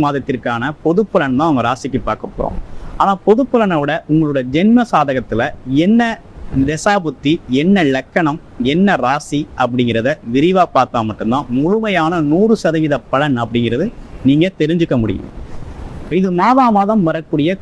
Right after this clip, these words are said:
கோச்சார நிலைகளின், சந்திரனின் நகர்வு, கிரகங்களின் நகர்வை பொறுத்து சொல்லக்கூடிய இது கோச்சார பலன் தான். இது பொது பலனா நிறைய பேருக்கு நல்லா இருக்கீங்க, சில பேருக்கு இந்த சொல்ற பொது பலன்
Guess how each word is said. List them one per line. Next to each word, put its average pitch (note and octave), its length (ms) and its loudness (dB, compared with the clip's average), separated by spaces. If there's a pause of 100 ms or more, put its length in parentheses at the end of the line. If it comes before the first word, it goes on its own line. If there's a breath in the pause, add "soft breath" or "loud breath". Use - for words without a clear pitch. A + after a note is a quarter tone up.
கோச்சார G#3 580 2
நிலைகளின், D3 440 0 (120)
சந்திரனின் E3+ 640 2
நகர்வு, C#3 340 -4 (480)
கிரகங்களின் G3 680 2
நகர்வை D#3 440 -2
பொறுத்து C3+ 300 0 (240)
சொல்லக்கூடிய C#3+ 520 0
இது A#2 180 -6
கோச்சார D3 340 -2 (120)
பலன் A2 240 -6
தான். E3+ 120 -2
இது B2 100 -2 (100)
பொது F#3 180 2 (100)
பலனா E3 280 0 (140)
நிறைய G#3 200 2 (140)
பேருக்கு F3+ 340 0
நல்லா D3+ 220 -2
இருக்கீங்க, C3 420 0 (180)
சில D3+ 220 -2 (120)
பேருக்கு D#3+ 320 2 (580 loud breath)
இந்த D#3+ 160 2 (340)
சொல்ற A3+ 300 2 (160)
பொது F#3+ 160 4 (100)
பலன் F3+ 220 0